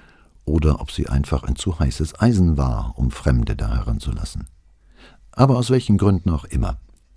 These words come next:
Jedenfalls war die Politik der Religion in jenen Gulag gefolgt, in den sich hineinzubegeben niemand mehr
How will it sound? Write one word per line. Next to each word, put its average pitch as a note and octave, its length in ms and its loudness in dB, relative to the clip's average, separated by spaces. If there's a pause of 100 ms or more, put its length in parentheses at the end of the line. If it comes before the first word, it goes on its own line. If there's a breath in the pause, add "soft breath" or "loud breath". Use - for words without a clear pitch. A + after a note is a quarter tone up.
(380 loud breath)
Jedenfalls D#3+ 540 2
war A2+ 120 4
die G#2 100 0
Politik - 880 0
der F2 140 4
Religion F#2 640 4
in D2+ 180 2
jenen E2+ 420 2
Gulag F2 440 2
gefolgt, - 580 -2 (400 soft breath)
in F2+ 200 6
den F#2+ 200 4
sich D#2 200 -2
hineinzubegeben D#2 1040 2
niemand D2+ 480 0
mehr B1+ 140 0